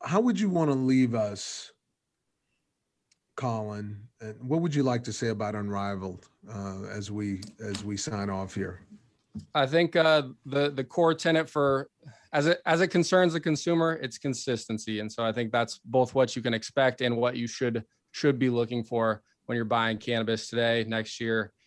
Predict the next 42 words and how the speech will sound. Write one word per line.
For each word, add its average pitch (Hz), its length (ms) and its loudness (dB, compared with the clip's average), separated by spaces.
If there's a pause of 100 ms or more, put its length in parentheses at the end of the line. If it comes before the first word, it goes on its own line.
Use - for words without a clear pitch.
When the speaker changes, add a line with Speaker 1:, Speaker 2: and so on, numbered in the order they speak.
(220)
Speaker 2:
and 117 240 0
beyond. 117 500 0 (440)
Speaker 1:
Yeah. 117 200 2
Speaker 2:
And, 113 180 2
uh, 110 320 2 (200)
uh, - 280 -8 (180)
besides 117 360 -4
that, 120 260 0
look 117 180 -6
for 110 160 -4
Korova, 110 500 -4 (200)
look 120 180 -8
for 123 120 -8
Styx, - 580 -8 (100)
uh, 113 140 -2
look, 117 280 -2
look 147 220 2
for 165 120 0
the 147 80 4
brands. 139 540 4 (320)
Uh, 123 300 2
if 127 200 -4
you're 131 220 4
on 139 180 6
our 131 120 6
website, 127 520 4
there's 120 180 -2
a 110 40 -10
dealer 120 340 0
map 117 300 0
where 120 120 -4
you 113 60 -6
can, 113 280 -4 (320)
where 131 120 2
you 131 80 2
can 123 160 0
find 127 340 4
them. 135 280 4
And 127 120 2
I'm 147 120 4
excited 139 440 2
about 127 320 -2